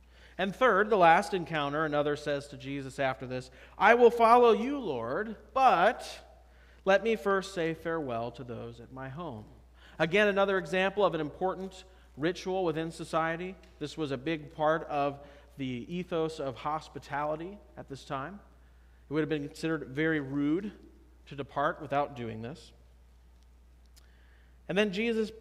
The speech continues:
gives perhaps his most harsh response of all. He says, "No one who put his hand to the plow and looks back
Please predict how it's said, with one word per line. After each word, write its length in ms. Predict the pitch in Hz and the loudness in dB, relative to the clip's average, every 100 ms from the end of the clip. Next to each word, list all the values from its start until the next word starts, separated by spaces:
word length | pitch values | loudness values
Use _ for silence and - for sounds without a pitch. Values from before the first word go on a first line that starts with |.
| - | -10
gives 260 | 175 180 170 | 0 0 0
perhaps 440 | 170 165 165 156 | -4 2 2 2
his 180 | 160 139 | -8 -8
most 220 | 151 143 | -8 -8
harsh 420 | - 151 151 147 139 | -6 -2 -2 -4 -14
response 460 | 127 120 113 113 | -14 -14 -14 -14
of 100 | 113 | -14
all. 260 | 110 60 - - - - _ - _ _ - _ _ - - - _ - - | -14 -16 -20 -20 -20 -20 _ -20 _ _ -20 _ _ -20 -20 -20 _ -20 -16
He 80 | 143 | -8
says, 240 | 160 151 151 | -4 -4 0
"No 220 | 180 233 | 4 4
one 200 | 247 233 | 4 0
who 140 | 214 | -2
put 160 | 180 170 | -2 -6
his 100 | 151 | -6
hand 300 | 170 175 185 | -6 -8 -10
to 80 | 190 | -12
the 80 | |
plow 420 | 170 131 120 113 113 | -8 -2 0 0 -4
and 220 | 117 120 | -8 -10
looks 180 | 135 - | -12 -12
back 400 | 127 113 113 | -10 -8 -10